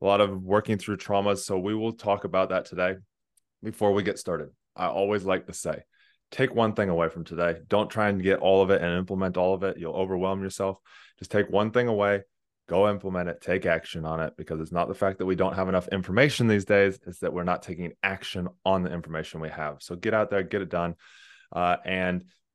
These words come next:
then you can come back and grab other ones. Um, but just take one thing away from today and run with it. Um, so without further ado, uh, Katie, why don't you tell us a little bit about yourself,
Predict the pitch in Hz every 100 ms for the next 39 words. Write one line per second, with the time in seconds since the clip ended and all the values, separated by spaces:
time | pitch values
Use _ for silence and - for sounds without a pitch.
0 | _ - 90 95 101 - 110 123 - -
1 | - - 82 85 90 101 98 78 71 -
2 | - 87 85 85 80 107 - 110 95 92
3 | 92 98 90 87 90 85 80 82 82 78
4 | 80 82 82 80 80 80 - _ _ _
5 | - 82 82 85 - - 98 113 131 120
6 | - 113 107 101 85 73 92 90 90 -
7 | _ _ 87 90 90 - _ - 120 123
8 | 123 - 117 143 127 - 113 113 107 107
9 | 110 110 87 98 101 101 - 104 131 175